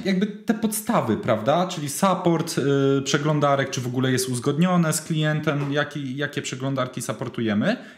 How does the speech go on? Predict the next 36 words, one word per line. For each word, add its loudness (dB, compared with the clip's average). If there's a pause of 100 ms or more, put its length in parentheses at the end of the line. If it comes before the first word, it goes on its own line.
i -8
to -2
nazywamy 0
jako -4
takie -2
review 0
technologiczne. -2 (840)
No 0
i 2
żeby 0
przeprowadzić 0 (240)
to 4
review 0
technologiczne, -2
takie -6
podstawowe 0
basic, -2 (680)
to -4
wydaje -2
się, -4
że -2 (460)
nie -4
ma -6
potrzeby, -2
żeby -8
dana -6
osoba -6
miała -4
jakieś -8
super -8
kompetencje -4
i -4
super -6
skille, -6
prawda? -6 (520)
To -2